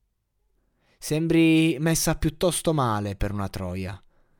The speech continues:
Sono così felice. La prospettiva di questi rapper, eh,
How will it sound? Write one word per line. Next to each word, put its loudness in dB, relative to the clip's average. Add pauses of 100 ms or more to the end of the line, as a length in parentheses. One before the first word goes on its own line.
(180)
Sono -4
così -2
felice. -6
La 4
prospettiva 0
di 0
questi 0
rapper, 0 (640)
eh, -2